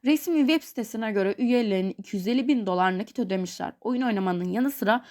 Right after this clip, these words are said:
turnuvalarda diğer oyuncularla rekabet edebilir ve anketleri tamamlama, oyunları gözden geçirme, arkadaşlarını davet etme gibi başka ati-, aktiviteler de gerçekleştirebilirsiniz. Pet Game Player iki farklı üyelik türü sunar.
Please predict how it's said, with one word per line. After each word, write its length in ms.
turnuvalarda 640
diğer 160
oyuncularla 640
rekabet 500
edebilir 420
ve 40
anketleri 500
tamamlama, 640
oyunları 360
gözden 460
geçirme, 420
arkadaşlarını 800
davet 340
etme 300
gibi 300
başka 280
ati-, 280
aktiviteler 760
de 60
gerçekleştirebilirsiniz. 1200
Pet 240
Game 200
Player 360
iki 180
farklı 320
üyelik 320
türü 200
sunar. 320